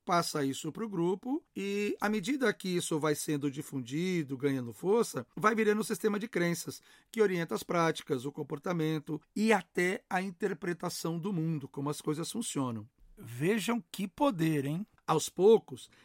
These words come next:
isso é incorporado à dimensão religiosa daquela coletividade. Esse é o fundamento da esfera religiosa. Pelo menos um dos fundamentos no sistema de crenças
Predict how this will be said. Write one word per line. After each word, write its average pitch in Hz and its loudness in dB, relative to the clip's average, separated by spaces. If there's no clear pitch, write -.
isso 180 2
é 196 6
incorporado 185 2
à 170 4
dimensão 156 -2
religiosa 175 0
daquela 175 -2
coletividade. 185 -4
Esse 143 -4
é 196 2
o 190 -2
fundamento 208 -6
da 190 -4
esfera 175 -4
religiosa. 160 -2
Pelo 147 0
menos 180 -2
um 180 -2
dos 170 -8
fundamentos 175 -4
no 175 -4
sistema 180 -8
de 170 -10
crenças 156 -4